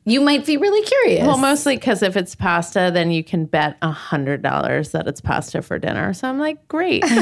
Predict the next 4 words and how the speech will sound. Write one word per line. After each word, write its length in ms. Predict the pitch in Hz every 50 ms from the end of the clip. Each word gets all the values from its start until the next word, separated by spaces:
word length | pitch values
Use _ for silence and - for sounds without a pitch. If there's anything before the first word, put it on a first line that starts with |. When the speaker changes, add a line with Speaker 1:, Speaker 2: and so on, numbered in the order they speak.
| 208 202 190
Speaker 2:
<laughs> 220 | 403 233 208 - - 220 208 - 185
well-balanced 680 | 202 180 196 175 165 190 175 175 180 180 175 - - -
diet." 360 | 190 180 175 165 160 - - - - - - - - - - - _ _
So 400 | - - 349 339 320 302 -